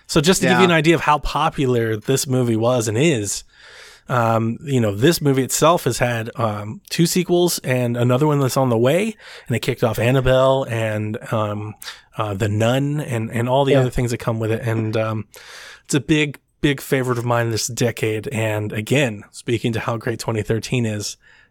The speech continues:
Speaker 1: is number two for me.
Speaker 3: Yeah, that's crazy.
Speaker 2: Well, for me, <laughs> it was my number one pick, actually. And
Speaker 1: Wow.
Speaker 2: I,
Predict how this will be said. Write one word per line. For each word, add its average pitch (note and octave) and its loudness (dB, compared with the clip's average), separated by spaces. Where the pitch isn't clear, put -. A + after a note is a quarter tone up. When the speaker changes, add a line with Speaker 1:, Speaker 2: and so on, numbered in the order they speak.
Speaker 1:
is G#2+ -2
number A#2 0
two F3+ 0
for A2 -2
me. - -12
Speaker 3:
Yeah, B2+ 0
that's C3 -2
crazy. A#2 -2
Speaker 2:
Well, C3+ 6
for - -4
me, C3+ 4
<laughs> - -8
it D3+ 2
was D3 2
my A3+ 6
number C4 6
one C4 6
pick, G3+ 2
actually. D3 0
And A#2 2
Speaker 1:
Wow. C3+ 4
Speaker 2:
I, F3+ 6